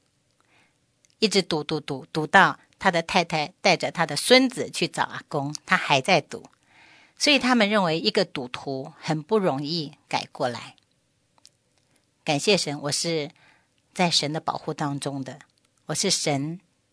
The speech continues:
眼中的宝贝。所以当我向他这样子切切恳求的时候，神就做了一个大改变。可能时间长了一点，不过我觉得那个对我来说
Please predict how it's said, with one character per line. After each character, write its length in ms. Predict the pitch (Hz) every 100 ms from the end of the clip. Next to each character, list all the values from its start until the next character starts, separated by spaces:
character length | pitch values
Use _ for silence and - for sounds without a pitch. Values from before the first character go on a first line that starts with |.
| _
眼 200 | 165 135
中 200 | 135 190
的 60 | 165
宝 260 | - - -
贝。 240 | 175 165 - _ _ _ _ _ _ _ -
所 200 | - 226
以 260 | 220 151 -
当 180 | 220 208
我 280 | 165 - - _ _
向 300 | - 226 175
他 120 | 175 175
这 120 | 175
样 100 | 156
子 140 | 139
切 240 | - - 175
切 160 | 165
恳 240 | - 139 123
求 240 | - 135
的 80 | 160
时 180 | - 143
候， 260 | - 139 - _ _ _ _ _
神 300 | - - 165
就 160 | 180 190
做 160 | 202 160
了 80 |
一 20 | 147
个 140 | 151
大 200 | - 170
改 220 | - 131 -
变。 260 | 180 147 - _ _ _ _ _ _ _ _ _ _ _ _ _ _ _ _ _ _ _ _ -
可 120 | 185
能 220 | 170 214
时 180 | - 165
间 240 | 190 185
长 260 | 175 - 151
了 80 | 175
一 100 | 180
点， 300 | - 147 - _ _ _ _ _ _ _ _ _
不 80 | 190
过 120 | 202
我 60 | 156
觉 160 | 160
得 60 | 170
那 80 | 175
个 140 | 156
对 160 | - 160
我 120 | 135
来 140 | 127
说 400 | 135 - 165 156